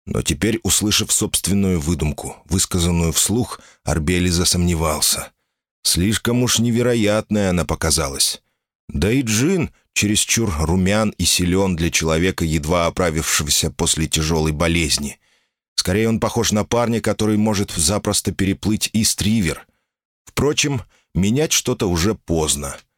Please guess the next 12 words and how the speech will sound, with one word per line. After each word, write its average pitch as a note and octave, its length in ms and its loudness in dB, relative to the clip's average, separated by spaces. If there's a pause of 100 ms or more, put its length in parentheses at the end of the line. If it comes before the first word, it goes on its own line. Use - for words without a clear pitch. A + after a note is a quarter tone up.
(520)
Арбели E2+ 380 0
улыбнулся F#2 640 0
Мариам, A2 440 0 (140)
от - 160 -2
всей G2 220 2
души G2+ 300 0
надеясь, G#2+ 420 0
что - 260 0
она F2+ 140 2
ничего G2 400 0
не G#2 80 2
заподозрит. G2 880 -2